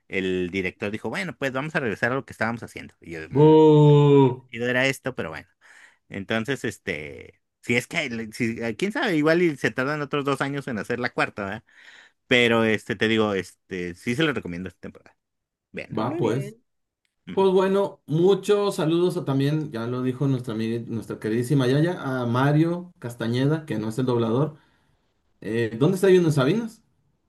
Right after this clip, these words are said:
Speaker 1: En
Speaker 3: Eh,
Speaker 1: Monclova,
Speaker 3: Monclova, sí.
Speaker 1: Sabinas.
Speaker 3: Monclova.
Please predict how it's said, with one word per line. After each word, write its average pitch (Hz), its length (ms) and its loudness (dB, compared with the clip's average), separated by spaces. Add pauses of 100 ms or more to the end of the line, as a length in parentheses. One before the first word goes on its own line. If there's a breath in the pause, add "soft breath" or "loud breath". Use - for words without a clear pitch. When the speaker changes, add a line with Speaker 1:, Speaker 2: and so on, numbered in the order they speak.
(560)
Speaker 1:
En - 100 -14
Speaker 3:
Eh, 226 220 -6
Speaker 1:
Monclova, - 0 -
Speaker 3:
Monclova, 190 480 2
sí. - 200 -20
Speaker 1:
Sabinas. - 480 -18
Speaker 3:
Monclova. 214 540 -8